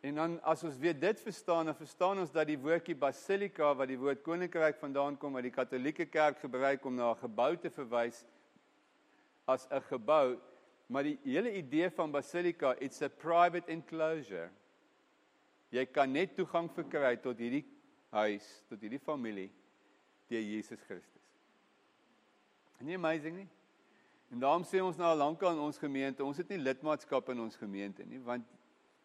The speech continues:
kan jy lidmaatskap tot 'n gemeente hê? Jy moet lidmaatskap tot Jesus kry. En jy kry dit alleenlik deur wedergeboorte, wanneer Jesus in my hart kom woon. En wie van julle weet, as jy 'n bruin,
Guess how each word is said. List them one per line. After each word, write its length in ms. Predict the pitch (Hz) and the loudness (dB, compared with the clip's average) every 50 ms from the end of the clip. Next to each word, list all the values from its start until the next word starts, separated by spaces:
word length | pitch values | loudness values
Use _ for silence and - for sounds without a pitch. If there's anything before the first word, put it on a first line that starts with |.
| _ _ _ _ _ _ _ _ _ _ _ - | _ _ _ _ _ _ _ _ _ _ _ -10
kan 120 | 135 147 | -6 -4
jy 80 | 160 160 - - | -4 -6 -4 -4
lidmaatskap 580 | 135 127 135 131 - 160 151 - - - 147 - | 0 0 0 0 0 -4 -4 -4 0 -2 -2 0
tot 160 | - 139 - | -2 -8 -8
'n 120 | 143 135 - | -8 -10 -8
gemeente 500 | 131 117 113 117 131 147 156 139 - 123 | -8 -8 -6 -4 -4 -4 -6 -6 -6 -6
hê? 180 | 110 107 110 | -4 -2 -4
Jy 60 | 117 | -4
moet 160 | 127 139 131 117 | -4 -4 -4 -2
lidmaatskap 600 | 123 139 139 - 156 151 139 - - 151 135 - | -2 -4 -2 -2 -4 -4 -4 0 -2 -2 -2 0
tot 180 | - 151 127 113 | -4 -6 -2 0
Jesus 360 | 127 139 165 - - 151 - | 0 0 0 -2 -8 -8 -8
kry. 200 | - - - 71 - _ _ _ _ _ _ _ _ _ _ _ _ _ _ _ | -10 -14 -14 -14 -20 _ _ _ _ _ _ _ _ _ _ _ _ _ _ _
En 120 | - 120 120 | -6 -2 -2
jy 100 | 127 127 | -2 -2
kry 320 | 127 - 170 170 170 170 | 2 4 6 6 6 6
dit 220 | 139 147 147 143 | 6 4 2 4
alleenlik 480 | - 139 139 131 139 147 160 170 156 131 | 2 0 2 2 0 0 0 -2 -2 0
deur 240 | 135 151 165 - 196 - - - - - _ _ _ _ _ _ _ _ _ _ | 4 4 4 4 2 -4 -18 -20 -20 -20 _ _ _ _ _ _ _ _ _ _
wedergeboorte, 840 | 104 110 143 185 226 226 - - 143 113 110 113 104 98 - - 110 | 0 6 8 8 8 8 4 2 -4 -4 -2 -2 -2 -2 -4 -8 -4
wanneer 260 | 110 120 123 127 123 | -4 -2 -2 -2 -2
Jesus 340 | 120 123 143 165 160 165 - | 0 0 0 -2 -2 -6 -8
in 80 | 185 170 | -8 -2
my 120 | 165 160 | 0 2
hart 260 | 143 139 151 156 151 | 6 4 4 4 2
kom 200 | - 170 156 143 | -8 -6 -6 -4
woon. 180 | 135 165 160 156 | -2 -2 0 0
En 60 | 151 | -2
wie 120 | 139 165 170 | -2 -4 -4
van 120 | - 202 | -2 -2
julle 180 | 185 180 180 160 | 0 0 -2 0
weet, 300 | 151 175 175 175 175 - - - - - - - | 2 4 4 4 2 -2 -18 -20 -20 -20 -6 0
as 160 | 143 147 135 | 0 2 4
jy 360 | 147 165 160 156 160 165 156 - - - - - _ - _ | 6 8 8 10 8 6 2 -2 -8 -16 -20 -20 _ -2 _
'n 120 | 139 135 117 | -2 0 2
bruin, 420 | 151 156 160 165 170 180 180 180 | 4 8 8 8 8 8 4 0